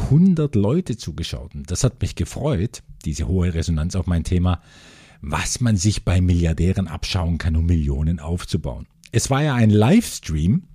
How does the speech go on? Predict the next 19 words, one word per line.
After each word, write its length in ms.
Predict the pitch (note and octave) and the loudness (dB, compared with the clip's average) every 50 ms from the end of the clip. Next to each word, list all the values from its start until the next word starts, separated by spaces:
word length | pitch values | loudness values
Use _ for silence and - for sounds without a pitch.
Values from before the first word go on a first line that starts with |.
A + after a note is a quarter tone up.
| _ _ _ _ _ - _ _ - - - _ | _ _ _ _ _ -20 _ _ -20 -20 -20 _
und 140 | - F2+ F#2+ | 0 2 2
mit 120 | A2+ - C#3 | 4 4 4
ein 120 | B2 A2 | 2 2
paar 220 | - - G#2 F2+ - | 2 2 0 2 2
technischen 420 | - C3 - - G#2+ - - F#2 | 0 -2 0 -2 -6 -4 -2 -2
Helfern 380 | - F2+ G#2 G#2+ - A2+ G2 E2+ | 0 0 0 2 2 0 0 0
saß 400 | - E2+ C#2+ F#2 C3+ C#3+ - - | 0 -2 -4 -2 -4 -6 -4 -4
ich 120 | C#3 G#2 | -2 0
auf 120 | G#2 F#2+ | 0 2
meinem 260 | G2 F#2+ F2 E2 D#2+ D#2 | 2 2 2 2 2 0
roten 400 | C2+ D2 F#2 A#2 D3 - A#2 G2+ | 0 0 0 0 0 0 0 -2
Stühlchen 560 | - - - C#3 D3+ D3 - - D3 C#3 C3 | -2 -2 -2 0 0 0 2 0 -2 -2 -2
ja 100 | G2+ E2 | -4 -6
ganz 320 | - - G#2 C3+ D#3 - | -6 -6 -4 -4 -2 -2
allein 380 | B2+ G#2+ F#2 D#2+ E2 G2 A2+ B2 | -2 -2 -2 -2 -4 -2 -2 -2
in 120 | B2 A2 | -2 -2
einem 260 | D#2 D#2 F2+ G2 F2 | -2 0 0 2 2
winzigen 440 | E2 D#2+ D2+ - - F#2+ F2 G#2 G#2 - | 2 0 0 0 -2 -2 -2 -2 -4 -4
Aufnahmestudio. 1600 | - G#2 G#2+ A#2+ C#3+ D3 - - C#3 A#2 G2 F2 D#2 D#2+ D#2 C#2+ - - - - - - C#3 F#2 C2+ C2 C#2+ C#2+ B1+ A#1 A#1 | -6 -6 -4 -2 -2 -2 -2 -2 -2 0 0 0 0 0 0 -2 -2 -6 -8 -10 -4 -4 -4 -4 -4 -8 -10 -10 -10 -12 -14